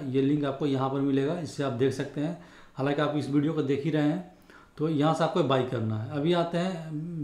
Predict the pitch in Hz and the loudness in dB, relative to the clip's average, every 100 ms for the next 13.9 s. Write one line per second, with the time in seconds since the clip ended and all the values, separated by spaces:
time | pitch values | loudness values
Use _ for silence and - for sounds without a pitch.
0 | 131 143 147 135 117 113 - - - - | -2 2 4 4 2 -8 -16 -20 -20 -16
1 | - 117 143 - 165 160 156 156 160 135 | -8 0 0 2 0 2 0 2 2 2
2 | 135 117 113 127 117 - - - - 139 | 2 0 -2 -2 -6 -8 -18 -20 -6 0
3 | 147 160 175 170 170 - 151 156 156 190 | 2 2 2 2 0 0 2 4 4 2
4 | 180 160 143 160 156 165 156 151 135 123 | -4 -4 0 0 2 0 4 2 2 -2
5 | 123 113 123 147 165 165 165 156 151 190 | -2 -4 0 0 2 2 2 0 0 -2
6 | 190 180 147 151 156 175 147 135 - 123 | -2 -2 -2 -2 0 0 0 0 -2 -4
7 | 113 110 - - - - - - - - | -2 -4 -8 -16 -20 -20 -20 -20 -18 -4
8 | 139 175 180 143 151 151 165 - 170 180 | 2 4 2 0 0 2 0 0 -2 -2
9 | 175 160 151 - 120 107 104 101 - _ | -2 -2 -2 -2 -2 -2 -6 -10 -16 _
10 | _ _ _ - _ _ _ _ - - | _ _ _ -20 _ _ _ _ -20 -6
11 | 127 131 160 180 175 175 165 - 160 147 | -4 0 2 6 6 4 2 2 0 0
12 | 147 - 123 120 117 180 - 151 143 165 | -2 -2 -2 -2 -4 -6 -2 -2 0 -4
13 | - 147 190 - - - 131 123 107 | -4 -2 -2 -4 -14 -4 -2 0 -2